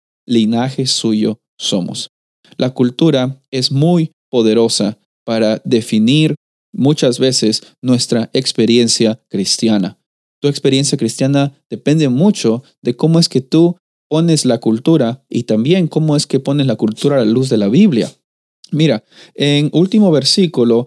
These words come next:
eh, yo, yo me imagino que Pablo tuvo una conversación increíble en el Areópago, pero en el último versículo, Pablo empezó a hablar acerca de la resurrección y lastimosamente, dice aquí la historia, lastimosamente, cuando oyeron lo de la resurrección de los muertos,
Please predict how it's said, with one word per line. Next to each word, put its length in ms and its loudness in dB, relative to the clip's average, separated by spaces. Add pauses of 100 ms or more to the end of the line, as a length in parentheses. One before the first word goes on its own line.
(160)
eh, 280 0
yo, 160 0
yo 160 0
me 80 2
imagino 280 0
que 120 -2
Pablo 240 0
tuvo 140 0
una 180 -2
conversación 440 -2
increíble 720 2
en 100 -2
el 100 0
Areópago, 560 -2 (240)
pero 160 -2
en 60 -2
el 100 2
último 320 0
versículo, 680 0 (160)
Pablo 320 2
empezó 320 -4
a 40 2
hablar 340 0
acerca 440 -2
de 80 2
la 60 0
resurrección 840 -2
y 100 2
lastimosamente, 1300 -2 (240)
dice 240 -2
aquí 160 -4
la 120 0
historia, 380 0
lastimosamente, 1000 -2 (260)
cuando 260 -2
oyeron 420 2
lo 80 4
de 60 2
la 100 0
resurrección 640 -4
de 80 2
los 140 -4
muertos, 600 -2